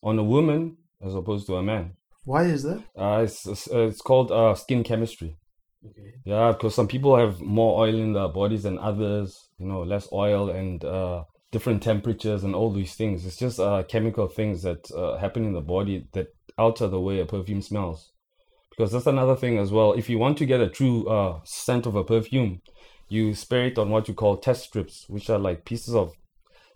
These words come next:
Speaker 1: very light cardboard that you spray the perfume on and then you smell it. When you smell it, you smell it as it really is. Because there's no reaction, no chemical reaction there. But the moment you spray it on your skin, will smell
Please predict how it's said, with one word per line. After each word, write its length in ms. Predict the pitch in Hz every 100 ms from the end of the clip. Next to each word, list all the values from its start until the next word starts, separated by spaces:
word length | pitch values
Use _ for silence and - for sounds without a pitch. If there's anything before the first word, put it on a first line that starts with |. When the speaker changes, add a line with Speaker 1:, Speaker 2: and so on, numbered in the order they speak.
| _ _
Speaker 1:
very 280 | 95 113 135
light 360 | 104 104 - -
cardboard 580 | 107 113 90 92 95 - _ _ _ _ _
that 280 | 110 104 -
you 140 | 104 95
spray 320 | - 120 127
the 100 | 113
perfume 400 | 117 104 113 104
on 340 | 92 117 135 -
and 140 | 104
then 180 | 104 107
you 60 |
smell 340 | 92 - 107 98
it. 160 | 85
When 100 | 101
you 60 | 107
smell 260 | 127 143 165
it, 100 | 160
you 60 |
smell 240 | 101 117 117
it 200 | 107 -
as 200 | 113 117
it 120 | 104 - _
really 360 | 110 113 107 101
is. 360 | 92 80 - _ _ _ _ _ _
Because 300 | 101 95 117
there's 200 | 107 98
no 340 | 107 123 123 117
reaction, 640 | 117 104 110 - 110 95
no 300 | 113 113 107
chemical 500 | 101 107 107 98 101
reaction 560 | 92 90 95 107 101 90
there. 240 | 87 80 76 - - - -
But 100 | 110 104
the 60 |
moment 340 | 113 147 156 131
you 60 |
spray 200 | - 135
it 100 | 131
on 100 | 110
your 80 | 101
skin, 480 | - - 131 127 113
will 180 | 110 101
smell 480 | 101 110 107 95